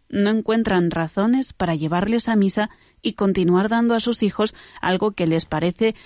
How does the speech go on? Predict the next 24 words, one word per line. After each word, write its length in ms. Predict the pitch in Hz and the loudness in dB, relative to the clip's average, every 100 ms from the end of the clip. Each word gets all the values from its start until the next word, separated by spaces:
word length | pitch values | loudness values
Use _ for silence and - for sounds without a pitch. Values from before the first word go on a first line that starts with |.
| - - | -20 -10
hacer 440 | 151 - 196 196 | -8 -2 -2 -2
tanto 420 | - 185 180 175 | -2 0 0 0
bien. 320 | 160 151 143 - _ - - - - - - | 0 -2 -4 -10 _ -20 -20 -20 -20 -10 -4
La 180 | 294 | -2
pregunta 360 | - 226 269 285 | 0 0 2 2
es 80 | 269 | 2
la 140 | 254 | 0
siguiente. 560 | - 180 196 180 160 151 _ - - - - | 0 0 2 2 -2 -8 _ -20 -20 -8 -4
¿Es 160 | 269 | -2
aconsejable 920 | 311 285 233 202 180 180 220 220 180 160 | -2 0 0 0 -2 -2 -2 0 0 -2
acoger 440 | 160 180 - 208 | -6 -8 -2 0
a 80 | 190 | 0
todos 300 | 202 220 202 | 0 -2 -2
aquellos 360 | 185 202 190 | -2 0 0
padres 360 | - 196 196 190 | 0 -2 -2 -2
que 100 | 180 | -4
se 120 | 185 | -4
acercan 440 | 165 196 196 202 190 | -4 -2 0 0 0
con 180 | 190 | 0
sus 200 | 175 175 208 | -2 -2 -4
hijos 280 | - 208 | -2 -2
a 60 | 185 | 0
las 200 | 180 170 | 0 -2
parroquias, 640 | 170 175 190 190 190 - | -4 -2 -2 -2 -2 -4